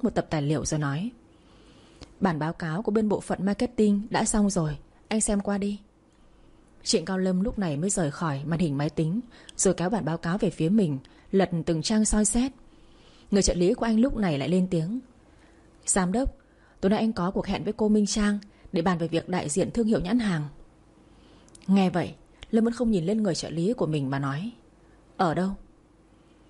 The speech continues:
"Tối nay cô ấy có việc tại Ba Luxury nên hẹn anh đến đó đấy." Sau câu nói ấy, Lâm mới khẽ nhíu mày nhìn lên.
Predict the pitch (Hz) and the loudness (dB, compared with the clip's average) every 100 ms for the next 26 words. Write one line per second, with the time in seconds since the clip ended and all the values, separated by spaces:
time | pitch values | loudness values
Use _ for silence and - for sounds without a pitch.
0 | - - - 202 220 220 190 185 240 226 | -20 -20 -2 2 2 2 0 0 -2 0
1 | 196 - - - 190 196 202 208 196 208 | 0 -2 -12 -4 -2 0 2 2 2 0
2 | 196 214 208 - 220 220 202 185 170 185 | 2 2 0 -4 0 2 2 2 2 2
3 | 165 214 262 - _ _ - - - - | 0 -2 -4 -8 _ _ -20 -20 -20 -20
4 | - - - - 196 190 165 165 160 165 | -20 -18 -4 0 2 2 0 -2 -4 -6
5 | 240 - - 196 190 208 208 240 220 160 | -8 -12 -2 2 2 2 -2 -2 0 0
6 | 214 202 147 143 147 180 | 0 0 -2 -2 -2 -2